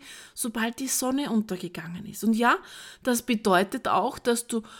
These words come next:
kurz vor dem Schlafengehen keine E-Mails mehr abrufen solltest oder noch auf Social Media surfen solltest. Ich weiß schon,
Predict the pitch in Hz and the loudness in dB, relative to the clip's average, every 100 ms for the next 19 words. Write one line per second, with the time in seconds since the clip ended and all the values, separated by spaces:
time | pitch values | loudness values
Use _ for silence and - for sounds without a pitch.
0 | - - - 269 359 - - 214 185 - | -14 8 10 10 8 -2 2 4 4 2
1 | 277 285 226 185 226 - 262 247 269 294 | -2 0 4 6 4 0 -6 -4 -4 -6
2 | - - 208 202 247 302 - 262 370 440 | -6 0 2 2 0 -4 -6 -4 -2 -2
3 | - 226 - 180 - 196 185 190 185 180 | 0 0 4 2 4 0 2 -2 0 0
4 | 175 202 226 240 233 - - 233 240 269 | 0 -2 0 0 0 -8 -6 -2 0 0
5 | - 269 269 - 277 254 294 466 262 214 | -2 -2 -4 -2 0 2 2 2 2 2
6 | - 175 - - 175 - - - - - | 0 -4 -4 -10 -10 -10 -12 -14 -16 -18
7 | - _ _ _ _ _ - 220 262 453 | -20 _ _ _ _ _ -10 -6 -4 -2
8 | - 175 - | -2 -2 -8